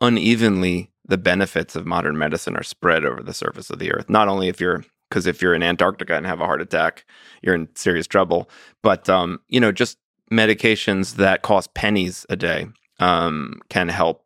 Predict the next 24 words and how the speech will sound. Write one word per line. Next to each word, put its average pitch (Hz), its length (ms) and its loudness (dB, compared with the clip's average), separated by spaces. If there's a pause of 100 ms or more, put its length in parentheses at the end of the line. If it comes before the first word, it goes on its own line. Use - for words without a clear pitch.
(100)
people. 67 440 -4 (240)
You 110 80 2
know, 85 160 4
a 90 60 4
lot 98 180 6
of 92 100 -2
children 87 400 0
in 85 140 -4
India 92 320 0
under 92 200 -2
five 90 420 0
die 92 280 0
of 80 300 -2
diarrhea, 78 680 0 (840)
and 180 100 2
all 104 180 4
they 98 120 2
need 95 200 0
is - 120 -6
oral - 240 0
rehydration 95 720 0
solutions - 640 -8
to, 82 260 -6 (480)
uh, 73 420 2